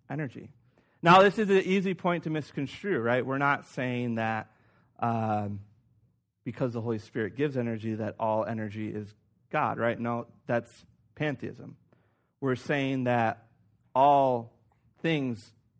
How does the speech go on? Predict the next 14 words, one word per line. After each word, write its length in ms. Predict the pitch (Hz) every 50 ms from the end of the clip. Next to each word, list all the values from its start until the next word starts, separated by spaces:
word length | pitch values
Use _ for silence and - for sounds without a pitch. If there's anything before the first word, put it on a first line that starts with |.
| _ _ _
rely 420 | 123 117 113 120 131 143 143 135
on 160 | 120 107 107 107
God's 240 | 110 107 107 101
energy 460 | - 110 117 110 104 104 107 104 107 101 - _ _ _ _ _ _ _
to 80 | 120 110
exist. 560 | 101 98 107 123 123 104 104 - - - -
So 240 | 131 110 107 104 101 - - _ _ - _ _ _ _ _
it's 160 | - 127 - -
not 220 | 170 151 151 143
that 240 | 160 147 143 - -
the 120 | 143 127
tree 680 | 117 - - - - 220 254 262 214 156 131 117 120 - _ _ _
is 220 | - 123 120 110 104
God. 380 | - 110 101 104 98 - -